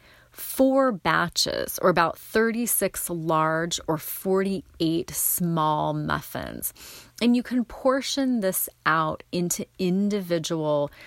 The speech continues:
recipe size portions and store them that way for twelve regular or six large muffins, depending on what type of muffin tin you have and what you prefer to use. To two and three quarters cup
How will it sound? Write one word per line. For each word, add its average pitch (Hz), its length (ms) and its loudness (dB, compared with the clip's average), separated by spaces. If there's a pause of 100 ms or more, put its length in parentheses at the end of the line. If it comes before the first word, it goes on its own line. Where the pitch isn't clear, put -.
(260)
recipe 190 760 2
size 156 440 0
portions 208 560 0
and 165 140 -4
store 208 260 2
them 131 200 -6
that 127 240 -2
way 92 260 -2 (640)
for - 300 -2
twelve 190 640 0
regular 156 640 0
or 165 140 0
six - 540 0
large 151 420 0
muffins, 139 540 -4
depending 156 340 -2
on 147 180 -2
what 147 240 -4
type - 320 -4
of - 100 -8
muffin 147 300 -4
tin 143 240 -4
you 143 80 -4
have - 300 -4
and 135 100 -4
what - 140 -6
you - 80 -8
prefer - 340 -8
to - 80 -12
use. 50 400 -12 (320)
To 226 180 4
two 277 460 2
and 302 180 2
three 220 500 -2
quarters 202 680 -2
cup - 440 -2